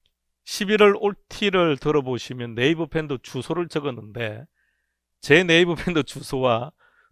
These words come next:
동일한 주소를 가지고, 어, 목적은 잘 모르겠습니다만은 마치 강량구 밴드인 것처럼 활용되고 있는 밴드가 여러 개 있습니다. 그러니까 다른 밴드는 다 제 게 아닙니다. 그래서 여러분들이 그냥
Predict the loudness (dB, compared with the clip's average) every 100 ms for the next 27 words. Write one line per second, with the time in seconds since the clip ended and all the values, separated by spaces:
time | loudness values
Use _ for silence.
0 | _ -2 2 2 0 -6 -14 -8 -4 -2
1 | -4 -4 -4 -4 -4 -10 -6 -2 -2 -4
2 | _ _ _ -20 -20 -20 _ -14 -14 -4
3 | -4 -2 -2 2 2 2 -2 -2 -4 -6
4 | -8 -6 -6 -10 -10 -6 -4 -4 -8 -8
5 | -10 -6 -4 -2 -4 -4 -4 -2 -4 -4
6 | -10 -10 -8 -8 -8 -14 _ _ _ _
7 | -4 -4 -4 -4 -4 -8 -8 -8 -6 -6
8 | -8 -6 -2 -4 -6 -14 -14 -14 -12 -14
9 | _ _ -4 -4 -2 -4 -2 -4 -6 -12
10 | _ _ _ -10 -10 -6 -6 -2 -2 -2
11 | -12 -14 -14 _ _ _ _ _ -4 0
12 | 0 -2 -4 -4 0 0 -2 -12